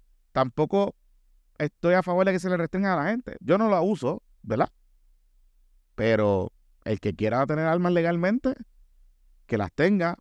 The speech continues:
de la manera legal. Prefiero que cumplan con el proceso y saber quiénes son y exigirle a las autoridades que cumplan con, con lo que tiene la ley, porque la ley ya tiene salvaguardas para que las mismas autoridades sean las que investiguen. Y ese es el problema, que las, las autoridades no están investigando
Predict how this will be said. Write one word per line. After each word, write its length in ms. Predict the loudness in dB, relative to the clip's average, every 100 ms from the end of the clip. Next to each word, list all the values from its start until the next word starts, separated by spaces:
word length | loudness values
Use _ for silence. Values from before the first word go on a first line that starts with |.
| _
de 140 | -4 -2
la 120 | 0
manera 260 | -2 -2
legal. 220 | 0 0 -2
Prefiero 560 | -2 -2 2 2 2
que 140 | 0 0
cumplan 360 | -2 0 0
con 160 | 2 0
el 80 | 0
proceso 540 | -2 0 -2 -2 -4
y 120 | -4
saber 340 | -2 0 0 0
quiénes 280 | 0 0
son 420 | -2 -2 -2 -4 -10 _ _ _ _ _ _ -2
y 120 | -2
exigirle 540 | 0 0 0 0 0
a 20 |
las 120 | 2 2
autoridades 720 | 0 0 0 0 0 0 0
que 140 | -4 -2
cumplan 420 | -4 -2 -2 -2
con, 480 | -4 -2 -2 -4 -6
con 180 | -4
lo 80 | -4
que 140 | -4 -4
tiene 160 | -2
la 100 | 0
ley, 180 | 2 0
porque 220 | 0 -4
la 80 | -2
ley 180 | -2 -4 -6
ya 220 | -2 0
tiene 240 | 2 0 0
salvaguardas 460 | 0 0 0 0
para 120 | -2 -2
que 120 | -2
las 120 | -2
mismas 220 | -2 -2
autoridades 440 | 0 0 2 0 -2
sean 140 | -4
las 100 | -2
que 100 | -2
investiguen. 540 | -2 -2 -2 -4 -6 -20 _ _ _ _ -6
Y 60 | -4
ese 140 | -2
es 20 |
el 40 | -2
problema, 340 | -2 0 0
que 80 | 0
las, 240 | 0 -2
las 120 | -2 -2
autoridades 520 | -2 -2 0 2 2
no 140 | 0
están 220 | 0 0 0
investigando 560 | 0 -2 -4 -4 -8